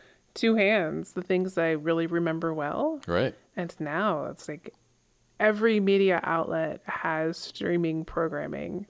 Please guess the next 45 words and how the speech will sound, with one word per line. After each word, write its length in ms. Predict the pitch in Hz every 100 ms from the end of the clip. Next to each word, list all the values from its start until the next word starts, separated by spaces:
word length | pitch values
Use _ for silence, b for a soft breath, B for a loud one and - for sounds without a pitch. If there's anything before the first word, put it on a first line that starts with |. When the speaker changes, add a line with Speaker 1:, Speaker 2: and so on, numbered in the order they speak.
| _ -
Speaker 1:
not 260 | 196 220
just 320 | 214 190 190
the 80 | -
movies 360 | 175 226 254 240
that 120 | 240
are 80 | 226
coming 320 | - 226 220
out 380 | 214 214 214 208
and 160 | 170
not 200 | 170 170 -
just 280 | 180 180
the 80 | -
T 180 | - 185
V 160 | 180 175
shows 540 | - 175 170 170 - B B B B B B B B B -
that 140 | 180
have 400 | 175 165 160 -
already 280 | - 160 165
been 180 | 165 160
produced, 500 | - 156 156 240 -
but 140 | 180
they 80 | 156
have, 240 | 165 143 165
like, 260 | - - -
Amazon 600 | 156 160 147 143 143 -
originals 840 | 165 147 - 160 175 190 226 - -
Speaker 2:
Mm-hmm. 380 | - 87 90 90 107 _
Speaker 1:
and 160 | 175 156 -
Netflix 480 | 165 - 208 180 -
has 280 | 180 180 180
their 200 | 185 190
own 200 | 190 190
things. 640 | 196 190 196 208 214 - B B B B B B B
So 420 | - 160 151 151 151
Speaker 2:
And 140 | 160
the 40 | 170
thing 240 | 170 214
about 300 | 185 165 180
them 160 | 143 123
is 100 | 110
a 60 |
lot 260 | 113 113 151
of 100 | 147
them 180 | 127 110
are 580 | 95 104 98 90 85